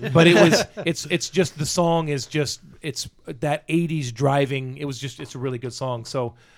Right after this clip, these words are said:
Speaker 1: uh, his popular stuff is popular, i-, is, is good, but, uh, they, again, one of those situations where what you have on the album is better.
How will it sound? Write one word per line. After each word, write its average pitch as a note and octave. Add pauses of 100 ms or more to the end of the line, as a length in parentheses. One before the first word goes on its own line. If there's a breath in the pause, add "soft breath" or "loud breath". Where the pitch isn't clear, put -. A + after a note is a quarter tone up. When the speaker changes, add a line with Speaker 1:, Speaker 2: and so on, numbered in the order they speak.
(140 soft breath)
Speaker 1:
uh, C3+
his C#3+
popular E3
stuff C#3+
is A#2+
popular, B2
i-, C#3
is, C3+
is B2+
good, A2+
but, A#2
uh, B2+
they, B2 (180)
again, A#2+
one A#2+
of A#2
those A2+
situations A2+
where A2+
what A2
you A#2
have A2+
on G#2+
the G2+
album G#2
is G2
better. G#2